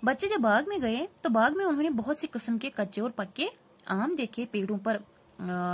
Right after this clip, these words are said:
पेड़ की जो टहनियां होती हैं, उसकी जो शाखें होती हैं, उन पर उन्होंने बहुत से कच्चे और पक्के किस्म के आम देखे। और तब जो प्रिंसिपल साहब थे उन्होंने क्या किया, उसने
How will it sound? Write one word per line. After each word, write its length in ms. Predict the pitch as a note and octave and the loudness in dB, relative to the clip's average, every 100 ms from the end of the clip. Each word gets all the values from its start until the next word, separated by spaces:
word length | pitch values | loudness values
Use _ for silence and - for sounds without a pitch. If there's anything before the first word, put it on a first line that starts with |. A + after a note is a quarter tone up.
| F3+ - - - | -4 -8 -14 0
पेड़ 160 | G#3+ | 0
की 120 | G3 G#3 | 0 -2
जो 80 | |
टहनियां 400 | A3 G3 G3 B3 | 0 0 0 0
होती 280 | F#4 B3 G3+ | -2 -4 -4
हैं, 100 | G#3+ | -4
उसकी 240 | G3 - F#3 | -4 -6 -8
जो 80 | |
शाखें 340 | G3 G3+ G3 F4+ | -4 -4 -4 -4
होती 260 | D4 G#3 | -4 -4
हैं, 80 | A#3+ | -4
उन 200 | C4 C4 | -4 -4
पर 160 | C4 C#4+ | -2 -2
उन्होंने 520 | B3+ - A#3 A#3 E4 - - - A#3 | -4 -4 -2 0 -2 -6 -16 -10 0
बहुत 200 | D4+ D#4+ | 2 2
से 80 | D#4+ | 0
कच्चे 320 | B3 A#3+ A#3+ | -2 -2 -4
और 80 | C4+ | -2
पक्के 300 | A3+ A3 A3+ | -4 -4 -6
किस्म 300 | G#3 G3+ G3+ | -4 -4 -4
के 140 | F#4+ C5 _ _ _ - - _ - | -6 -8 _ _ _ -20 -20 _ 0
आम 260 | G3 F#4 | 2 2
देखे। 380 | D#4+ B3 C4+ F4 - - - | -2 -4 -6 -8 -10 -10 -4
और 80 | C4+ | 6
तब 220 | D4+ D#4 | 6 6
जो 120 | G4 | 2
प्रिंसिपल 440 | - B3 A3 - | 0 0 0 0
साहब 360 | F4 D4+ B3 G3 | -2 0 0 0
थे 60 | D4+ | -2
उन्होंने 320 | D#4 B3 B3+ | 0 0 -2
क्या 180 | B3 E4 | -2 -4
किया, 160 | F#4 E4 | -2 -4
उसने 340 | B3 B3 | -4 -6